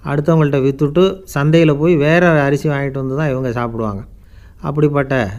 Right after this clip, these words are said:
விவசாயிகள்லாம் இது உண்டு. "பங்கிடுகிற பண்பை உழவர்கள்ட்ட இருந்து கற்றுக்கொள்ளுங்கள்," அப்படிம்பாங்க. ஒரு ஆள் நிம்மதியா மகிழ்ச்சியா இருந்தானா, "உங்க நிம்மதிக்கும் மகிழ்ச்சிக்கும் என்ன காரணம்னு?" கேட்டிருக்கார் இன்னொருத்தர்.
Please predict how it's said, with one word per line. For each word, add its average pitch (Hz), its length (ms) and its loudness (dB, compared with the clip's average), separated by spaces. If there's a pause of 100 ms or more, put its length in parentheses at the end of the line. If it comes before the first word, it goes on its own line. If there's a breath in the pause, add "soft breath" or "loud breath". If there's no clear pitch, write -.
(120)
விவசாயிகள்லாம் 131 1000 -2
இது 127 180 0
உண்டு. 131 300 -4
"பங்கிடுகிற 156 540 2
பண்பை 160 480 0
உழவர்கள்ட்ட 147 560 0
இருந்து 143 220 -2
கற்றுக்கொள்ளுங்கள்," 120 760 -4 (600 soft breath)
அப்படிம்பாங்க. 127 540 0 (560)
ஒரு 156 220 6
ஆள் 196 200 6
நிம்மதியா 185 440 4
மகிழ்ச்சியா 165 440 2
இருந்தானா, 135 520 -2
"உங்க 147 260 2
நிம்மதிக்கும் 180 580 6
மகிழ்ச்சிக்கும் 160 520 0
என்ன 147 220 0
காரணம்னு?" 139 520 -2
கேட்டிருக்கார் 120 500 -2
இன்னொருத்தர். 117 500 -4